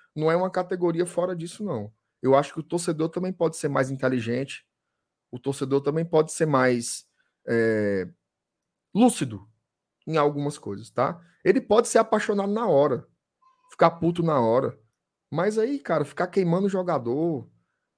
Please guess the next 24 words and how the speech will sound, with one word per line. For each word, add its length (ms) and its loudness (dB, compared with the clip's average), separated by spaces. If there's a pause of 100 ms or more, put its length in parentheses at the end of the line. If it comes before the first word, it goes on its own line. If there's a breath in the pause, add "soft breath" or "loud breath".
(160)
sei 180 -12
lá, 260 -6
eu 80 -4
não, 280 -6
não 140 -6
curto 280 -2
muito, 240 -4
não. 180 2
Então, 400 0 (540 soft breath)
é, 100 -2
faça 320 4
essa 160 0
reflexão 640 2
inteira 460 0
aí 120 0
a 80 0
partir 380 -4
do, 380 -4 (580)
do 180 4
story 440 6
da 140 2
mulher 200 2
do 100 -6
Pikachu, 680 -2